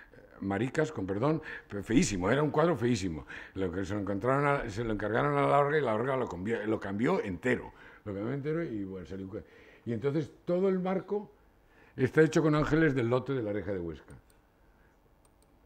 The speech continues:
Es, eh, tengo todas las fotografías porque el organista quiso hacerlas para diferentes programas de,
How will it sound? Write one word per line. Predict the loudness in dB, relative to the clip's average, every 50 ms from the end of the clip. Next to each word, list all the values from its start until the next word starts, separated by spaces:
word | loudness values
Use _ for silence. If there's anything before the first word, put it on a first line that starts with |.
| _ _ _ _ _ _ _ _ -20 _ -8
Es, | -8 -8 -6
eh, | -6 -6 -6 -6 -6
tengo | -4 -4 -4 -4 -2
todas | -2 -2 -2
las | -2 -2
fotografías | -2 -4 -4 -2 -2 0 0 0 -2
porque | -2 -6 -6 -6 -4
el | -2
organista | -2 -2 -2 -4 -4 -6 -6 -6 -6 -8 -8
quiso | -6 -6 -8 -6 -4 -4
hacerlas | -4 -2 -4 -4 -2 -4 -6 -6 -8 -10 -16 _ _ _ _ _ _ _ _ _ _ _
para | -4 0 2 2
diferentes | 2 2 0 0 -2 -2 -2 -2 -4 -4 -6 -6
programas | -6 -4 -4 -4 -4 -4 -4 -6 -6 -6 -6 -6
de, | -4 -4 -2 -2 -4 -4 -6 -8